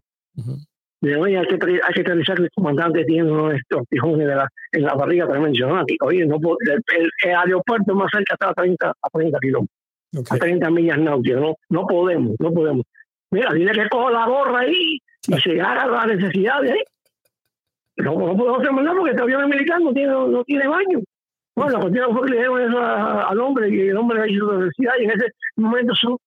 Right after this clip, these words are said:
Speaker 2: eh, tiene un problema mecánico el avión y el avión se cae y se mata a todo el mundo y entonces rápidamente la, eh, hacen el, el duelo de Fidel Castro, como dice, eh,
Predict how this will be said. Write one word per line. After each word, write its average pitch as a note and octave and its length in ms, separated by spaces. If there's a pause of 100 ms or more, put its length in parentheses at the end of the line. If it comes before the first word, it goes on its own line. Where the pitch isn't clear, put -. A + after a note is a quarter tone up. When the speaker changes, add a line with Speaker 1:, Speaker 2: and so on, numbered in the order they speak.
Speaker 2:
eh, A3 100 (800)
tiene A#3 260
un G#3 120
problema A#3 300
mecánico A3+ 500
el G#3+ 80
avión A3+ 300
y A3 60
el G3+ 140
avión G3+ 300
se A3+ 240
cae B3 240
y A3+ 80
se A#3 160
mata B3 240
a A3 60
todo G#3 100
el G3 60
mundo A#3+ 280
y A3+ 140
entonces G3+ 340
rápidamente A#3 640
la, A3 180 (400)
eh, G#3 220 (160)
hacen A3 220
el, A3+ 440 (380)
el G#3 140
duelo A3 320
de G3+ 80
Fidel G#3 320
Castro, A3+ 360
como G#3 200
dice, G#3 280 (300)
eh, F#3 160